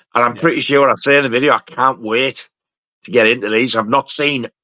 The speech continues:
Speaker 1: there's four of them there, and I haven't seen a single one of them. I am dying to watch them. They're all
Speaker 2: Oh.
Speaker 1: section three, so if anybody's, like, a, a total, you know,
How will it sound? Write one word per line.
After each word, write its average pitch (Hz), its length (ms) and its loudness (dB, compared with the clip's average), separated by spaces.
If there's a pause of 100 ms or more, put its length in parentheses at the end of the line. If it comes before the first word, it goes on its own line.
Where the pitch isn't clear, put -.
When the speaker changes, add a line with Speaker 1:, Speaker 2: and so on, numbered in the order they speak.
(100)
Speaker 1:
there's 123 120 -6
four 156 320 4
of 127 60 -2
them 117 160 -4
there, 127 280 -2 (240)
and 113 160 0
I 117 40 2
haven't 123 220 0
seen 131 240 -2
a 113 60 -4
single 110 340 -4
one 110 200 2
of 110 60 0
them. 117 180 -2 (240)
I 110 140 -2
am 104 180 -4
dying 117 300 0
to 107 60 -6
watch 120 280 0
them. 120 180 -8 (880)
They're 143 120 2
all 156 100 4
Speaker 2:
Oh. 151 180 -4
Speaker 1:
section 139 380 -6
three, 123 300 0
so 123 160 -2
if 120 100 0
anybody's, 131 400 0
like, 127 220 0
a, 123 340 4 (960)
a - 80 0
total, 123 720 0
you 117 100 0
know, 117 420 2